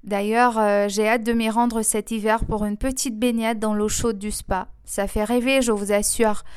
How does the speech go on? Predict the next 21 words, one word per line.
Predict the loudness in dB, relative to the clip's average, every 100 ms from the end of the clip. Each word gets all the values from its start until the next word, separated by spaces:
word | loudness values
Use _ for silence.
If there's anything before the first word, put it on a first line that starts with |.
| -14 -18 -20 -20 -14
Bref, | 0 4 4 2 2
euh, | 2 2 0
je | 0
pourrais | 0 2 4
ressasser | 2 0 0 0 0
mes | 0 -2
histoires | -2 0 0
hivernales, | 0 -2 -2 -2 -2 -2 0
mais | 2
un | 4
épisode | 2 -2 -2 0 2
ne | 0
serait | -2 -2 -2
pas | -2
suffisant | -2 -4 -6 -4 -4
et | -4
du | -6 -6
coup, | -4
on | -2 2
va | 2
avancer. | 0 -4 -8 -10